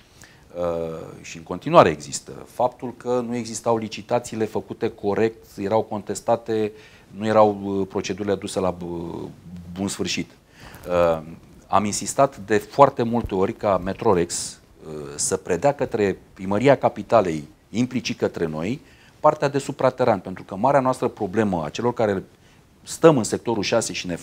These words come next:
ne folosim de infrastructura rutieră este că nu putem folosi corect bulevardul Drumul Taberei. Pentru că avem foarte multe blocaje, sunt zone, uh,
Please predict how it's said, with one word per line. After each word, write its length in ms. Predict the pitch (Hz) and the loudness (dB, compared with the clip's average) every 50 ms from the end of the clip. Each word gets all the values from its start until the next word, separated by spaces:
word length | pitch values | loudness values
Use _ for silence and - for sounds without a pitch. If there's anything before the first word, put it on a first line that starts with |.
| - - 92 85 82 82 80 | -10 -10 -6 -4 -2 -2 -2
ne 80 | 85 90 | -4 -4
folosim 360 | - - 85 87 82 - 131 | -4 -2 -4 -4 -2 -2 -2
de 80 | 127 127 | 0 0
infrastructura 600 | 113 101 - - - - 87 82 - 113 110 104 | -2 -2 -2 -4 -4 -4 -8 -10 -4 -2 -2 -2
rutieră 360 | 92 82 - - 90 104 139 | -2 -4 -8 -8 -6 -4 -4
este 220 | 131 123 - 123 | -4 -4 -6 -8
că 120 | 113 - 123 | -8 -6 -4
nu 100 | 123 139 | -4 -4
putem 280 | 139 143 131 - 131 | -4 -6 -6 -6 -6
folosi 360 | 117 - 117 113 107 101 - | -6 -4 -4 -2 -2 -4 -4
corect 460 | 113 - - 117 104 104 113 110 - - - _ _ - - - - | -8 -6 -2 0 0 0 0 -2 -4 -10 -20 _ _ -20 -20 -10 -6
bulevardul 480 | 101 104 101 92 - 110 202 196 95 | -2 -2 0 2 2 2 2 0 -4
Drumul 260 | 92 123 95 98 98 92 | -6 -6 -6 -6 -6 0
Taberei. 420 | - 95 90 78 76 71 69 69 - - - _ - - - | 2 2 2 2 0 -4 -6 -10 -14 -20 -20 _ -20 -20 -18
Pentru 200 | - 95 90 - | -16 -14 -10 -2
că 80 | 85 | 0
avem 180 | 92 87 90 85 | 0 0 0 0
foarte 260 | - - 117 - - | 0 0 0 2 2
multe 260 | 156 151 156 147 160 | 0 0 0 0 0
blocaje, 640 | 151 139 151 147 147 - 143 139 131 135 139 135 135 135 - - _ _ _ - | 0 0 -2 0 0 0 0 0 0 0 -2 -2 -2 -4 -10 -20 _ _ _ -16
sunt 160 | - 101 95 | -12 -10 -6
zone, 460 | 85 101 117 117 117 107 98 87 - - - _ - | -2 0 2 2 4 2 2 0 -4 -8 -14 _ -10
uh, 480 | 92 87 87 87 85 82 80 80 78 | -6 -4 -4 -2 -2 -2 -4 -6 -6